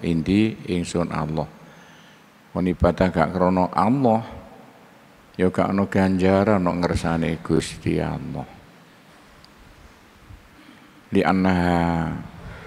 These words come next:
krana sak temene amalikum,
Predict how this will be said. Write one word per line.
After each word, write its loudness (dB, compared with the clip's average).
krana 4
sak 2
temene 2
amalikum, 2